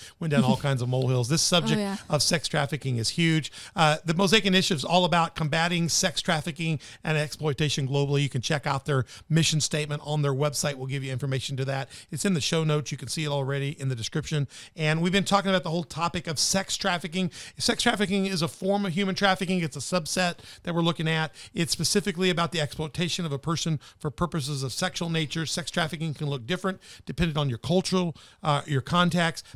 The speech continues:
Speaker 1: but in every context, the outcome's the same. Exploitation of the vulnerable by persons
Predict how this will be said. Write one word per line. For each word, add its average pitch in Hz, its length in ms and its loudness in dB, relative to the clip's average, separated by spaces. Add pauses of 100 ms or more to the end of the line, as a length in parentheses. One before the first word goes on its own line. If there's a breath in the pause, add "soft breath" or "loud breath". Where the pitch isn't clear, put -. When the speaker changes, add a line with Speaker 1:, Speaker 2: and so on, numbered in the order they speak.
Speaker 1:
but 165 100 -4
in 160 140 0
every 165 220 -2
context, 151 480 -2
the 151 60 -2
outcome's 139 360 -4
the 131 60 -10
same. 135 380 -6
Exploitation 160 720 -6
of 135 80 -6
the 131 60 -4
vulnerable 147 400 -2
by 127 120 -4
persons 175 480 -6